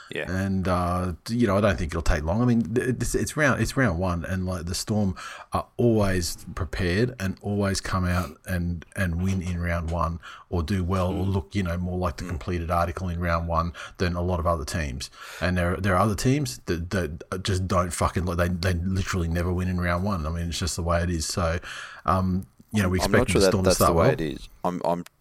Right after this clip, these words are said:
Speaker 1: more certain that's down to two things that they talk about in sports psychology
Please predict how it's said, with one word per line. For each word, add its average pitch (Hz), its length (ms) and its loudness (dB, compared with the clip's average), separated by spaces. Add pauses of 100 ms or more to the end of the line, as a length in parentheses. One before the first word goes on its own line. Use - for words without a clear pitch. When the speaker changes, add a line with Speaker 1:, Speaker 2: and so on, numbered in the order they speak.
(200)
Speaker 1:
more 90 200 -2
certain 82 340 0
that's 80 180 -2
down 78 180 -4
to 80 60 -4
two - 260 -2
things 80 300 -6
that 80 60 0
they 78 120 0
talk 80 300 -4
about 78 280 -2
in 78 120 -10
sports - 380 -4
psychology 76 600 -4